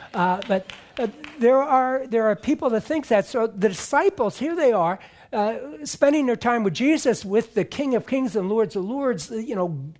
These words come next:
all-knowing God, and yet they're still asking questions like this. They're human just like you and I. A-, and they fall into this sort of thing, and it, it's,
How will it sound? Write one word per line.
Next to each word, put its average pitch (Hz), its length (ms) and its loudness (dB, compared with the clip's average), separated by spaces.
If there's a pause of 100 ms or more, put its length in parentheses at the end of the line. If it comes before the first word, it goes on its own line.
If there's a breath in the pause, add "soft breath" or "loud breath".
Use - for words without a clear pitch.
(200)
all-knowing 226 580 0
God, 220 400 -2 (400 loud breath)
and 226 180 2
yet 254 200 2
they're 220 140 0
still 269 680 -2
asking 240 460 0
questions 180 440 -4
like 202 220 -2
this. 277 180 -6
They're 202 160 -2
human 240 460 -2
just 214 220 -4
like 180 180 -4
you 156 140 -6
and 131 120 -10
I. 117 160 -20 (920)
A-, 214 40 -2
and 208 560 0
they 196 220 2
fall 262 480 0
into 202 180 0
this 180 160 0
sort 196 220 -6
of - 80 -6
thing, 247 200 -4
and 208 80 0
it, 214 140 0
it's, 202 220 -2